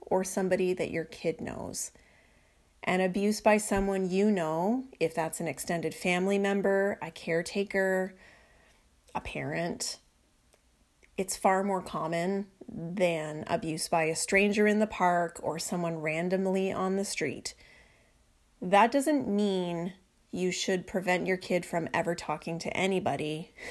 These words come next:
<laughs> which would be impossible. But it does mean it's important to teach your child what's okay and what's not okay for adults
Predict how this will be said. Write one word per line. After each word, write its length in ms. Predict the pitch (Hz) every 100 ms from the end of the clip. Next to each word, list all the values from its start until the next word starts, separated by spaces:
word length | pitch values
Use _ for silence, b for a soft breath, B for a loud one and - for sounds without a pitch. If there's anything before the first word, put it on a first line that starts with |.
| B B
<laughs> 340 | B 196 -
which 480 | 254 208 208 - -
would 240 | 190 180
be 220 | 180 175 -
impossible. 760 | 170 165 165 160 143 151 208 B B B B B B -
But 120 | 226
it 120 | 233
does 280 | 247 294 294
mean 680 | 220 208 208 180 160 165 190 b b _
it's 160 | 220 233
important 400 | 226 240 233 262
to 80 | 254
teach 300 | 247 208 -
your 100 | 196
child 400 | - 175 170 185
what's 220 | 175 -
okay 720 | 170 - 185 180 190 254 330 B B B
and 240 | 202 202 214
what's 260 | 262 262
not 340 | 226 220 247 -
okay 360 | 240 - 196
for 300 | 196 - 175
adults 720 | - 165 143 151 - - -